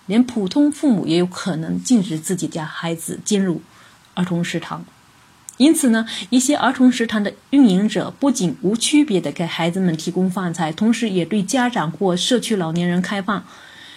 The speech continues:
西宫儿童食堂运营者田中辽太郎在接受采访时说，孩子们在食堂内不仅可以吃饭，还可以让大学生志愿者交做作业，也有一些朋友一起玩。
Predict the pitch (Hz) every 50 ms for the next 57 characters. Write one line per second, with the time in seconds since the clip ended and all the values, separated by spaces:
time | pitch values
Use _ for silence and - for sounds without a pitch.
0 | - - - - - - - - - 320 339 330 330 349 285 214 254 - 233 226
1 | 226 - 233 190 196 214 240 254 247 226 190 175 190 220 226 - 220 - - -
2 | - - 190 196 214 240 240 233 202 165 151 185 185 - 240 202 170 156 151 156
3 | 175 - - 170 165 165 - 196 196 196 - 208 175 175 - - 175 185 185 185
4 | 175 170 - 170 175 - - 202 208 - - - - - - - - - - -
5 | - - 220 233 226 269 254 247 247 262 247 240 - 214 233 226 247 226 240 240
6 | 214 208 208 - 214 180 180 180 165 170 - 196 185 185 180 - - 208 202 254
7 | 233 190 - - - - 190 196 190 - 196 170 160 165 208 185 165 156 156 -
8 | - 185 175 170 - 160 165 175 - - 185 180 180 180 180 - - 240 240 220
9 | 190 160 156 151 147 151 - 185 180 185 180 220 196 180 180 175 165 156 147 -
10 | - - - - - - - - - 214 277 302 330 320 294 269 - - 277 262
11 | 269 262 - - 214 233 254 240 - - 254 - - - 151 - - 143 143